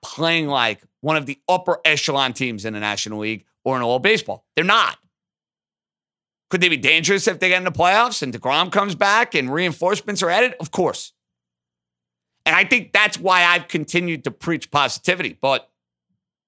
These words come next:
they got a fight on their hands now. And that schedule you brought up, you're so right.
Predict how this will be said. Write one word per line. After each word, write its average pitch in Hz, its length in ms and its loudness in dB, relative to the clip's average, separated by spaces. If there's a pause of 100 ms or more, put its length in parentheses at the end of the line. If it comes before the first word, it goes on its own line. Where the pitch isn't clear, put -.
(160)
they 170 80 4
got 247 140 4
a - 20 -2
fight 233 240 4
on 254 140 4
their 143 120 2
hands 110 320 -2
now. 95 200 -16 (580)
And 117 140 0
that 196 160 4
schedule 254 480 2
you 165 120 -4
brought 139 280 0
up, 113 240 -4 (100)
you're 156 160 -2
so 247 220 2
right. 220 260 4